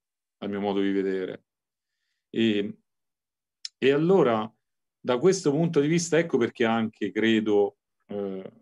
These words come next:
la posizione assunta rispetto alla strage di Piazza Fontana, eh,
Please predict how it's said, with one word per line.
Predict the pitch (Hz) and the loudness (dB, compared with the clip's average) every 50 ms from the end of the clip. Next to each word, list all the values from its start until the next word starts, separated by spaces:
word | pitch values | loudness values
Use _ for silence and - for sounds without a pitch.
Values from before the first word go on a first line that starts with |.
| _ _ _ _ _ _ _ _ _ _ _ | _ _ _ _ _ _ _ _ _ _ _
la | 113 104 104 110 113 117 113 | -12 -6 -2 -2 0 0 -2
posizione | 120 110 98 110 107 - - - 139 135 120 | -2 -4 -4 -6 -6 -6 -2 0 0 0 0
assunta | 110 107 - - - 135 131 131 127 113 113 - 123 113 107 104 107 107 | 0 -2 -4 -6 -6 -6 -4 -4 -6 -6 -4 -2 0 0 0 -2 -4 -8
rispetto | 107 104 - - - - 117 107 110 - - 113 107 104 104 | -10 -10 -10 -8 -4 -2 -2 -2 -2 -4 -4 -2 0 0 0
alla | 101 101 | 0 -2
strage | 101 - - 123 117 110 - 104 | -4 -4 -4 -2 -2 -2 -2 -6
di | 101 101 | -6 -4
Piazza | 117 117 110 110 113 - - 107 101 101 95 | -2 -2 -2 -2 -4 -6 -6 -4 -4 -6 -6
Fontana, | - 107 101 101 - - 123 123 123 120 117 113 107 101 101 - _ _ _ _ _ _ _ _ _ _ _ _ _ _ _ _ _ _ _ | -8 -10 -10 -8 -4 -2 0 0 0 0 0 0 -2 -2 -6 -8 _ _ _ _ _ _ _ _ _ _ _ _ _ _ _ _ _ _ _
eh, | - 104 104 101 95 95 92 - - | -6 -4 -4 -2 -4 -6 -8 -12 -16